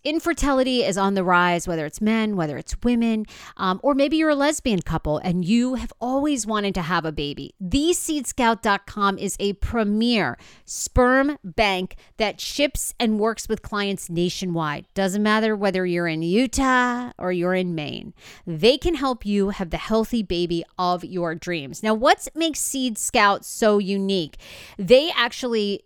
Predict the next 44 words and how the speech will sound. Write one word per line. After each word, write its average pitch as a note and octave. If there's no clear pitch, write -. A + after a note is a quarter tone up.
uh, F#3+
help A#3
you A3+
meet G#3+
your B3
donor. F#3
They'll G#3
tell C4
you C4
exactly F#3
why F3+
that's E3+
important, E3
because F3
eventually F3+
your E3+
kids A#3+
wanna G3+
know F#3
specifics -
of D#3+
who C#4+
their B3
donor F#3+
is, A#2
D B3
N A3+
A, D#3+
genetics, G#3
for G3
health A3
reasons. D#3
And C4+
if D#4
they E4+
don't, F4+
your A3
child A#3
never G#3
has F#3+
to -
meet E3+
the F3
donor. D3+